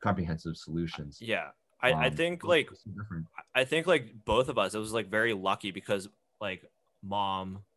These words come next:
Speaker 2: and also dad would just, like, enroll us into, like, a shit ton of programs. Like, like, every basketball league for me, like, because I really like sports, like, basketball, like, baseball, you know, name everything, like, volleyball, like,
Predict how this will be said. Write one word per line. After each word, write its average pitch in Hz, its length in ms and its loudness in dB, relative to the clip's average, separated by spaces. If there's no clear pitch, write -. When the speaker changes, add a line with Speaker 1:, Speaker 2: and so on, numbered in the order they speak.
Speaker 2:
and 117 140 0
also 98 280 0
dad 82 420 -8
would 123 160 -6
just, 127 200 -4
like, 120 240 2
enroll 110 520 2
us 151 200 6
into, 113 340 -4
like, 98 280 0
a 104 60 -6
shit 123 240 0
ton 113 200 2
of 92 100 -4
programs. 85 640 0
Like, 113 380 2
like, 113 160 0
every 160 220 4
basketball 120 440 4
league 98 220 -4
for 104 100 -8
me, 98 100 -12
like, 113 160 -4
because 113 160 -6
I 113 40 -2
really 101 200 -4
like 92 200 -10
sports, 87 420 -16
like, 95 120 -12
basketball, 113 420 -4
like, 95 160 -6
baseball, 92 840 -4
you 101 80 -8
know, 92 340 -8
name 156 380 0
everything, 131 340 -2
like, 95 180 -10
volleyball, 104 600 0
like, 82 260 -20